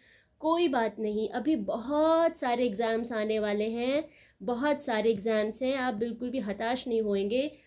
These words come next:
आपको करना क्या है, कहाँ कमी रह गई उसे देखो और सुधार करो, that's it। अगर इतना कर लिया तो आपका एग्जाम ज़रूर निकलेगा, इसमें कोई डाउट नहीं है, ठीक है। तो आगे बढ़ते जाना है, यही जीवन, जीवन में ऐसा होता है, हम आगे बढ़ते जाते हैं, एग्जाम हमें यही चीज़ सिखाते हैं।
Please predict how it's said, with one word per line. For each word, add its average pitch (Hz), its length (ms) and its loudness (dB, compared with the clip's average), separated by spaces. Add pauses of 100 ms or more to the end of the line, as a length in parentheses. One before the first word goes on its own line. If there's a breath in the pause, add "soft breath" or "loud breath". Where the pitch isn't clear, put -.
(140 loud breath)
आपको 226 240 -10
करना 294 340 0
क्या 302 200 -2
है, 302 200 2
कहाँ 294 360 -2
कमी 285 280 0
रह 262 180 0
गई 277 200 0
उसे 269 320 -2
देखो 214 320 2
और 196 320 -4
सुधार 180 380 -6
करो, 175 260 -8
that's 208 320 -2
it। - 120 -6
अगर 233 240 0
इतना 262 240 -4
कर 269 160 -6
लिया 262 240 -2
तो 311 140 -4 (180)
आपका 233 360 -4
एग्जाम 262 320 -2
ज़रूर 226 400 0
निकलेगा, 208 400 0
इसमें 330 280 -4
कोई 233 180 2
डाउट 214 320 0 (340 loud breath)
नहीं 226 380 2
है, 180 280 0 (360 soft breath)
ठीक 262 180 -8
है। 320 100 -2
तो 330 100 0
आगे 240 360 2
बढ़ते 262 300 0
जाना 262 280 0
है, 269 200 0
यही 233 240 4
जीवन, 220 380 -2 (400 soft breath)
जीवन 254 220 4
में 277 140 4
ऐसा 269 240 0
होता 269 260 0
है, 285 60 0
हम 262 140 2
आगे 220 220 0
बढ़ते 240 260 -2
जाते 240 300 0
हैं, 269 140 0
एग्जाम 233 420 2
हमें 240 180 2
यही 247 180 4
चीज़ 233 280 -6
सिखाते 196 420 -6
हैं। 180 140 -8